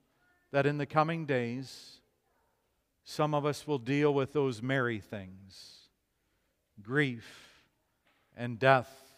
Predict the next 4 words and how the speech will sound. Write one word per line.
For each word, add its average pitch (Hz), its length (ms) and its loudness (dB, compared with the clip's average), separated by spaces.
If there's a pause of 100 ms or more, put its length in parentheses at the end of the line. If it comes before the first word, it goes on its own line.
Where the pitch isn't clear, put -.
(800)
and 120 240 -10
graves 107 1040 -6 (440)
and 110 220 -10
fears. 98 400 -6